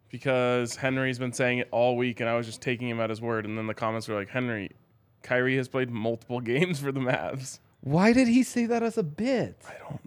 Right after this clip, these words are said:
Speaker 1: he didn't say it as a bit. He was being serious,
Speaker 2: He
Speaker 1: but
Speaker 2: was merely giving out incorrect information.
Speaker 1: now it's become a bit.
Speaker 2: Yeah, yeah,
Speaker 1: Trey,
Speaker 2: it's
Speaker 1: we
Speaker 2: become
Speaker 1: have
Speaker 2: a
Speaker 1: an
Speaker 2: bit.
Speaker 1: opportunity with Arsenal Live Moneyline to do a triple cronk parlay.
Speaker 2: Holy shit.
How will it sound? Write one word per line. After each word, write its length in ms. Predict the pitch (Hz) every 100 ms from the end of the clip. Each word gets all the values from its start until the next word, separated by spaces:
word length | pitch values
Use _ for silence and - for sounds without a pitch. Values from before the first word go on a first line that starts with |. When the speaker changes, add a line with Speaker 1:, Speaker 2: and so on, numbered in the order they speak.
| -
Speaker 1:
he 240 | 135 190 233
didn't 200 | 233 180
say 160 | 202
it 60 | 208
as 120 | 170
a 40 |
bit. 220 | 139 131 135
He 160 | 208
was 120 | 202
being 180 | 156 147
serious, 320 | 135 165 123
Speaker 2:
He 100 | 190
Speaker 1:
but 80 | 233
Speaker 2:
was 220 | 208 135
merely 460 | 143 160 180 170 151
giving 260 | 147 135 131
out 180 | 123
incorrect 500 | 120 113 120 117 104
information. 560 | 107 92 92 92 85 131
Speaker 1:
now 360 | 143 160 180 147
it's 100 | -
become 460 | 123 - 175 170
a 80 | 131
bit. 320 | 95 107 -
Speaker 2:
Yeah, 300 | 113 107 113 123
yeah, 120 | 113
Speaker 1:
Trey, 160 | 151 131
Speaker 2:
it's 40 |
Speaker 1:
we 120 | 131
Speaker 2:
become 60 | 165
Speaker 1:
have 80 | 175
Speaker 2:
a 20 |
Speaker 1:
an 40 | 160
Speaker 2:
bit. 40 |
Speaker 1:
opportunity 460 | 143 139 143 139 127
with 140 | 120
Arsenal 400 | 107 127 - 120
Live 200 | 117 117
Moneyline 420 | 113 107 101 101
to 60 | 98
do 120 | 104
a 60 | 98
triple 280 | - 98 98
cronk 360 | - 73 -
parlay. 340 | 90 58 50 50 - _ - - _ -
Speaker 2:
Holy 680 | - - 143 147 143 160 143
shit. 840 | - - - - 147 107 73 -